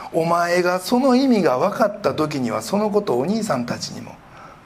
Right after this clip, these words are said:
伝えてほしい」と語ったんじゃないか。ヨセフが最後に兄たちに語った言葉から、もうこれは僕の想像ですよ、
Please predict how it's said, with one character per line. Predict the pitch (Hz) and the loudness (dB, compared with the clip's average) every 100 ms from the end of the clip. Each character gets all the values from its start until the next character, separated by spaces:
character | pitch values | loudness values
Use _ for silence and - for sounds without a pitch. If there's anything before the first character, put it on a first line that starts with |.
| - - | -18 -14
伝 | - 107 | -8 -6
え | 104 | -6
て | 123 | -6
ほ | 120 196 | -2 -2
し | - - | -2 -8
い」 | |
と | - - - - - - - - - - - - - - - - | -16 -20 -20 -20 -20 -20 -20 -20 -20 -20 -20 -20 -20 -20 -20 -12
語 | - 233 | -10 -6
っ | 196 | -6
た | - 202 | -6 -8
ん | |
じ | - | -10
ゃ | |
な | - - | -14 -16
い | |
か。 | - - - - - - - - - - - - - - - - - - - - - - - - - - - - - - - - | -14 -14 -16 -20 -20 -20 -20 -20 -20 -20 -20 -20 -20 -20 -20 -20 -20 -20 -20 -20 -20 -20 -20 -20 -20 -20 -20 -20 -20 -20 -20 -2
ヨ | 185 | 0
セ | 196 147 | 2 0
フ | 117 | 0
が | 110 110 | 0 -2
最 | - 160 214 | 0 0 0
後 | 196 117 | 0 -2
に | 95 - - - - - - | -8 -14 -20 -20 -20 -20 -4
兄 | - 104 190 | -2 0 0
た | - 110 | -2 -4
ち | 117 | -8
に | 98 - - - | -12 -16 -14 -6
語 | - | -2
っ | |
た | 156 - - - | -2 -6 -8 -8
言 | |
葉 | - 123 120 - | -8 -6 -6 -6
か | - | -10
ら、 | - - - | -14 -18 -6
も | 185 | -4
う | 185 | 0
こ | 240 | 0
れ | |
は | 226 | 0
僕 | 135 139 | 0 -2
の | |
想 | 135 220 214 | -2 -2 0
像 | 208 | 2
で | 185 | 0
す | 175 | -2
よ、 | 110 | -8